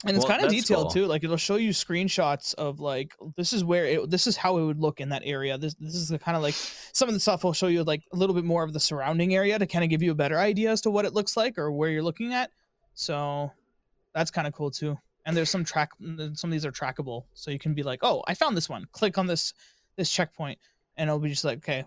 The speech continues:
Speaker 1: this is faded out. We don't have to worry about that now."
Speaker 2: That's really helpful. I think I had something like that back in the day when I was getting collectibles in G T A five,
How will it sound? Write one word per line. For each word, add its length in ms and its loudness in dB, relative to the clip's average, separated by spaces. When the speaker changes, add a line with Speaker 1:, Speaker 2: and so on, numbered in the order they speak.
Speaker 1:
this 200 -2
is 80 -4
faded 260 -2
out. 160 -2
We 80 -4
don't 60 -4
have 80 -6
to 80 -8
worry 140 -4
about 160 -8
that 120 -10
now." 160 -12
Speaker 2:
That's 240 -2
really 220 0
helpful. 520 -2
I 120 0
think 180 -2
I 80 0
had 160 -2
something 220 -2
like 160 -2
that 200 0
back 200 -2
in 80 -2
the 60 0
day 160 0
when 100 -2
I 60 0
was 120 -4
getting 220 -2
collectibles 600 -2
in 100 -2
G 180 -2
T 240 -2
A 20 -4
five, 720 -4